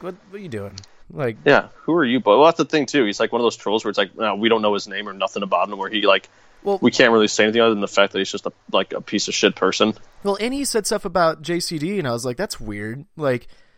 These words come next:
Speaker 1: the only way you
Speaker 2: Yeah.
Speaker 1: would know stuff about J C D is if you actually listen to the show, like,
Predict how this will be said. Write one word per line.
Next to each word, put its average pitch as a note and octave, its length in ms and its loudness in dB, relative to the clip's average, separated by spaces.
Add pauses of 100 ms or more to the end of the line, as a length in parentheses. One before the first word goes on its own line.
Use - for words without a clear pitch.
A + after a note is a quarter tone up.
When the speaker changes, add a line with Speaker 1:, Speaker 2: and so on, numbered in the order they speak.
(160)
Speaker 1:
the F#3 140 2
only B3+ 180 0
way G#3 140 2
you G3+ 180 6
Speaker 2:
Yeah. G#3 140 10
Speaker 1:
would G3 100 6
know F#3+ 60 2
stuff F3+ 240 -4
about D#3 160 -2
J D#3 180 -4
C D3 160 -6
D E3+ 180 -8
is C#3 140 -4
if C3 160 -4
you C3 140 -2
actually C3 340 -4
listen B2+ 440 -6
to C#3+ 140 -8
the B2 100 -8
show, C3 440 0
like, A2 260 -6